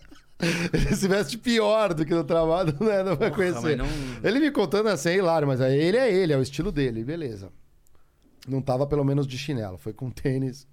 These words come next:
Speaker 1: e as meias, as meias são importantes pra história.
Speaker 2: <laughs>
Speaker 1: Aí ele chegou lá, começou a jantar, a mãe servindo e conversando, amenidades e tudo <laughs> mais. Aí começou aquele negócio na barriga, assim, ó,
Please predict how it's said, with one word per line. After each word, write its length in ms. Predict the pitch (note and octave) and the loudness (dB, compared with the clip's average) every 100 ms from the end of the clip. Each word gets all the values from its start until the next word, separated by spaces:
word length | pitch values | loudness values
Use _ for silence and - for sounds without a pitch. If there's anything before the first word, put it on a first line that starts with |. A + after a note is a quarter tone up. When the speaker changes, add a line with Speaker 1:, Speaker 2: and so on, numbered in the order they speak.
| - - - - - | -14 -14 -14 -20 -4
Speaker 1:
e 60 | B2 | -2
as 120 | B2 | 0
meias, 280 | B2+ C3 C3+ | 0 2 0
as 120 | C3 | 0
meias 200 | C3 B2 | 0 -2
são 100 | C3+ | -4
importantes 480 | B2 C#3 - A2 - | -4 -6 -6 -12 -10
pra 140 | B2 | -10
história. 380 | G#2 G#2+ A2+ B2+ | -8 -4 0 2
Speaker 2:
<laughs> 40 | |
Speaker 1:
Aí 140 | D3+ G3 | 2 2
ele 240 | G#3+ F#3 | 2 0
chegou 400 | C#3 G#3+ D#3+ F#3+ | 2 0 2 2
lá, 200 | E3+ G#3 - - - - - | 2 -2 -6 -18 -20 -20 -14
começou 400 | - A#3+ C#3 D3+ | -4 -4 -2 -2
a 60 | C#3+ | 0
jantar, 580 | F3+ D3+ E3 F3+ E3+ - - - - - - - - - - - - G#2+ C3 A#2 | -2 -2 -2 -2 -4 -10 -18 -20 -20 -20 -20 -20 -20 -20 -20 -20 -18 -10 -8 -4
a 140 | C3 | -4
mãe 200 | B2 B2 | -4 -6
servindo 640 | D#3 E3 B2 D3+ E3+ C3+ | -6 -6 -4 -4 -4 -6
e 40 | B2+ | -8
conversando, 600 | A#2 C3+ C#3+ C#3+ D3+ C3+ | -10 -8 -8 -4 -2 0
amenidades 680 | B2+ C#3 D3 C3 D3 C3 C#3 | -2 -2 -2 -2 -4 -4 -6
e 40 | |
tudo 280 | C#3+ D#3 D#3+ | -6 -6 -4
<laughs> 80 | C#3+ | -2
mais. 220 | A3 F3+ | -2 -6
Aí 80 | F3 | -10
começou 400 | - F#3+ D3+ F3+ | -10 -10 -8 -10
aquele 300 | - F#3 F#3+ | -12 -16 -16
negócio 420 | F#3 F3+ F3+ D3+ | -14 -12 -12 -12
na 80 | F3 | -12
barriga, 440 | F3 D#3 F3+ G3 D#3 | -12 -12 -12 -12 -14
assim, 280 | - | -12
ó, 60 | G3+ | -14